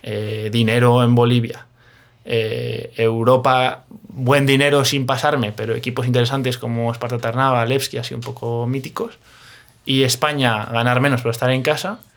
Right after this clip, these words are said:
pues decidí seguir en Europa. Me fui al Levski, que era un histórico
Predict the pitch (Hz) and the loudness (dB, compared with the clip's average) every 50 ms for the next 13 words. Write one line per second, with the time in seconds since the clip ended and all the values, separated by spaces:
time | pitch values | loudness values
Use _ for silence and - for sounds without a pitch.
0 | _ _ _ - _ _ _ _ - 123 113 120 120 117 117 110 113 117 120 120 | _ _ _ -20 _ _ _ _ -4 -2 -2 -2 -2 -2 -2 -2 0 2 2 2
1 | 120 131 - - - - - - 110 117 - - 113 113 113 110 110 110 110 113 | 2 0 -2 -6 -16 -20 -14 -12 -10 -6 -4 -2 -2 0 0 0 0 0 0 2
2 | 120 120 120 196 - - _ _ _ _ - - - - _ _ - 127 117 - | 0 0 0 -4 -8 -10 _ _ _ _ -20 -20 -20 -20 _ _ -6 -6 -4 0
3 | 127 117 113 113 117 120 117 - - 151 135 127 110 107 110 113 104 104 - - | 0 0 0 2 0 0 -2 -2 -4 -4 -2 -2 0 0 0 -2 -4 -4 -2 -2
4 | 120 131 127 - 170 - | -2 -2 -2 -4 -8 -12